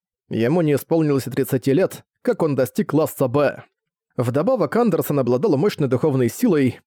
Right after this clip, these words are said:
и считался психическим и усилительным экстраординаром. А мощная духовная сила позволяла ему во внутренней сети превышать границы своей боеспособности. Это не было секретом для его команды,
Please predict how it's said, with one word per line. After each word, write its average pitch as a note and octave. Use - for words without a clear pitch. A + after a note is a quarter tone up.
и A#2
считался -
психическим E3+
и B2+
усилительным C#3
экстраординаром. B2
А G#2+
мощная C#3+
духовная C#3+
сила A3
позволяла C3+
ему D#3
во C#3
внутренней C3+
сети G#3+
превышать C3
границы B2
своей C3+
боеспособности. C3+
Это A#3+
не D3
было A#2+
секретом B2
для B2
его A#2+
команды, C#3